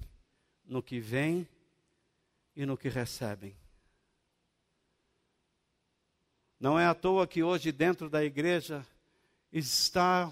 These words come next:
uma ideia: quanto mais coisas materiais você tem, é porque você é espiritual. Isso é uma mentira diabólica. E estes perversos que plantaram isto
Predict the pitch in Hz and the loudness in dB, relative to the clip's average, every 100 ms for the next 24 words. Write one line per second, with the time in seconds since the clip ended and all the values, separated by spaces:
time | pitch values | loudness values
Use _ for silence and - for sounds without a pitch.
0 | - 160 160 160 147 170 180 160 135 - | -8 -2 0 0 2 2 4 2 -4 -14
1 | _ _ _ _ _ _ - 190 202 185 | _ _ _ _ _ _ 4 4 6 2
2 | 180 196 190 180 - 185 180 170 160 170 | 4 6 8 6 2 0 0 -2 0 0
3 | 165 165 170 190 175 170 156 170 165 190 | 2 4 6 6 4 2 -2 -2 2 4
4 | 220 214 - - 175 - 170 180 160 165 | 4 0 -6 -6 -2 2 2 2 0 -2
5 | - 170 156 135 - 147 131 - 120 113 | -2 -2 -2 -2 -4 -6 -6 -10 -6 -6
6 | 98 _ _ _ _ _ _ _ _ _ | -6 _ _ _ _ _ _ _ _ _
7 | _ _ _ _ _ _ _ _ _ _ | _ _ _ _ _ _ _ _ _ _
8 | _ _ _ _ _ _ _ _ _ - | _ _ _ _ _ _ _ _ _ -6
9 | 139 156 156 151 147 135 - 151 127 127 | -2 0 0 2 2 0 -2 -2 -2 -4
10 | 135 117 110 135 143 120 - 113 - _ | -6 -6 -4 0 0 -2 -8 -16 -20 _
11 | _ _ _ _ _ _ - 139 180 - | _ _ _ _ _ _ 2 6 6 4
12 | 175 - 175 160 110 110 175 170 160 156 | -4 2 6 6 4 4 6 8 4 -2
13 | - 156 147 165 151 - 170 170 156 147 | 0 0 2 2 2 4 6 6 2 0
14 | 170 170 - | 2 0 -2